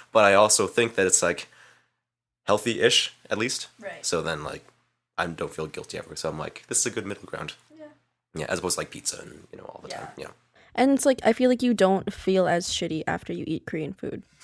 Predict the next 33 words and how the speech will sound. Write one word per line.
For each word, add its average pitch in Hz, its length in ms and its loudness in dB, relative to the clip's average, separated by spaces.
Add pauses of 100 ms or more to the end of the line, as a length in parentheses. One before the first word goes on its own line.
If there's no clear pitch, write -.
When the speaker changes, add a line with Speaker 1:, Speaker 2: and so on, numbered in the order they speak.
(120)
Speaker 1:
I 117 80 6
never, 143 300 -2
yeah, 135 280 2
no. 110 200 -2 (160)
Speaker 2:
Right? 190 300 0
Like, 196 140 4
I 185 40 6
Speaker 1:
Yeah. 202 80 6
Speaker 2:
feel 233 160 6
like 240 120 4
I 233 60 6
usually, 190 680 2 (560)
like, 185 180 -2
when 190 140 0
I 185 120 2
overeat 214 600 4 (300)
in, 208 160 0
like, 165 180 -4
most 180 540 -2 (120)
things 254 260 2
that 262 100 6
I 240 80 6
Speaker 1:
Mm-hmm. - 60 8
<laughs> 285 40 12
Speaker 2:
overeat, 262 460 6 (640)
like, 190 120 6
I 185 100 8
just 196 200 2
feel 185 260 2
really, 175 240 2
really 160 220 0
awful. - 580 -4
Speaker 1:
Mm-hmm. 92 280 -2